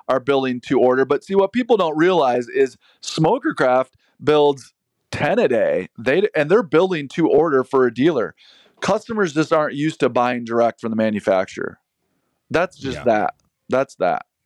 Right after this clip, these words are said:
Speaker 1: Customers are not used to buying direct from the manufacturer. And you have to do it, whether it's Hyde, it's Klaka, whether it's Mister, you know,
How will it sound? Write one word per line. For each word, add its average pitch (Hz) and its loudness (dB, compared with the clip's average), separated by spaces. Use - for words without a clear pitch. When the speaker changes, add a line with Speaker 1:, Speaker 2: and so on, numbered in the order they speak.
Speaker 1:
Customers 156 -4
are 123 0
not 123 0
used 139 -2
to 135 2
buying 117 0
direct 110 -2
from 101 -10
the 95 -8
manufacturer. 104 -2
And 135 -2
you 139 2
have 135 0
to 139 -12
do 143 2
it, 120 -2
whether 117 0
it's 110 -6
Hyde, 117 2
it's 117 -4
Klaka, 117 0
whether 117 0
it's 107 -4
Mister, 117 0
you 120 -2
know, 110 -2